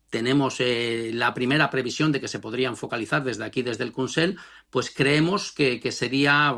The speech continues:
de hecho, tenemos prevista esta reunión con, con el Consell, para focalizar y para canalizar realmente dónde se necesitan esas ayudas. Es muy visible, yo, es diferente, todos, lo, lo que, lo que tiene el pequeño comercio, lo que tiene el pe-, el, el comercio de proximidad, que es lo que ha pasado en Vila, eh, todos esos comercios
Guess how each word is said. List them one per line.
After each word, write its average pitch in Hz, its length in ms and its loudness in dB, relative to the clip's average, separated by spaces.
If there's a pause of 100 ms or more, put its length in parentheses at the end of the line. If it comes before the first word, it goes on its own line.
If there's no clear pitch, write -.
(100)
de 90 220 -8
hecho, - 220 -6
tenemos 110 320 -6
prevista 113 320 -6
esta 110 300 -6
reunión 113 340 -6
con, 107 260 -6
con 107 200 -8
el 107 80 -8
Consell, 165 420 -2 (500)
para 127 220 4
focalizar 127 600 0
y 180 40 2
para 151 240 2
canalizar 131 500 0
realmente 151 460 0
dónde 139 260 2
se 113 140 -6
necesitan 113 480 -6
esas 107 240 -8
ayudas. 113 360 -4 (220)
Es 190 140 4
muy 165 160 4
visible, 110 440 0
yo, 131 220 2 (200)
es 135 140 2
diferente, 147 640 2 (240)
todos, 160 400 2 (140)
lo, 135 360 -2
lo 147 180 2
que, 139 280 4
lo 139 160 2
que 139 100 2
tiene 185 220 2
el 196 80 4
pequeño 151 380 2
comercio, 147 360 2
lo 127 80 0
que 123 80 -4
tiene 151 180 2
el 160 80 -8
pe-, 143 260 -2
el, 131 120 -2
el 127 180 -2
comercio 139 300 0
de - 40 0
proximidad, 139 420 0
que 143 100 0
es 127 80 0
lo 131 120 2
que 131 80 -2
ha 113 60 -4
pasado 117 340 -2
en 98 120 -6
Vila, 127 440 0
eh, 117 100 -10
todos 139 300 -2
esos 135 220 -2
comercios 131 500 -2